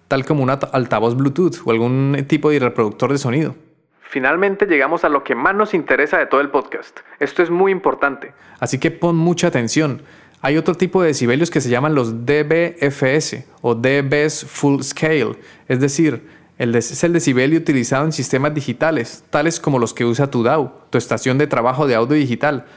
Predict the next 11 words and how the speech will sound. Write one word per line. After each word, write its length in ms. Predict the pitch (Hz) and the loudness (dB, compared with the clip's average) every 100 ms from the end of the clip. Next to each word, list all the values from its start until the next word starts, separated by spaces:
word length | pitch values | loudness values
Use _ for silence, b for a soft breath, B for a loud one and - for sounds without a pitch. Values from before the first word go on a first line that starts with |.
| B | B
es 140 | 127 123 | -2 0
decir, 280 | 139 151 | 2 2
el 100 | 135 | 2
software 500 | 123 170 147 156 160 | 0 -2 -2 0 -2
que 140 | 156 120 | 0 0
vas 200 | 120 156 | 2 0
a 60 | |
necesitar 580 | 151 139 139 156 151 151 | -2 -2 -2 0 -2 0
para 180 | 147 117 | 0 0
producir 360 | 113 107 123 123 | 0 0 0 0
música. 440 | 139 135 - - | 0 -2 -8 -16